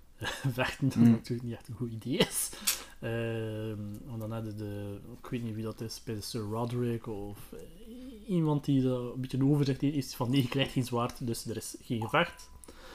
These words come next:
Speaker 1: En dan, eh, ja, Arya gaat terug naar haar kamer, doet haar deur open en wie staat er daar? Eh, Catelyn, haar mom, haar mama staat daar en de septa staat daar en ze krijgt onder haar voeten en ze zijn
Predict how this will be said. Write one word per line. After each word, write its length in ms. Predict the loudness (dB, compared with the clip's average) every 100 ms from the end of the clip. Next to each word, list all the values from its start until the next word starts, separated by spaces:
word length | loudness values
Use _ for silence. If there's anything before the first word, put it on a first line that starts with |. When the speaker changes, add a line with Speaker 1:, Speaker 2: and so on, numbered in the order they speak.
| -14 -16 -18 -14
Speaker 1:
En 140 | -6
dan, 300 | -4 -2 -2
eh, 220 | -2 -4 -6
ja, 100 | -6
Arya 380 | -2 0 2
gaat 160 | 2 0
terug 180 | -2 0
naar 140 | 0
haar 160 | 0 -2
kamer, 400 | 0 2 2 0 0
doet 100 | -2
haar 180 | -2 -2
deur 240 | 0 0
open 180 | 0 0
en 100 | -4
wie 80 | -4
staat 260 | -2 -2
er 100 | -2
daar? 260 | -2 -2 -2
Eh, 400 | -4 -4 -4 -6 -6
Catelyn, 380 | -4 0 0
haar 140 | 0 2
mom, 220 | 4 2
haar 180 | 0 2
mama 260 | 4 4 0
staat 280 | 0 -2
daar 240 | 0 0 0
en 100 | -2
de 60 |
septa 340 | -4 -4 -4 -6
staat 260 | -6 -6
daar 200 | -4 -6 -6
en 100 | -8
ze 60 |
krijgt 200 | -6 -6
onder 160 | -4 -6
haar 120 | -6
voeten 240 | -8 -8
en 60 | -8
ze 60 |
zijn 120 | -8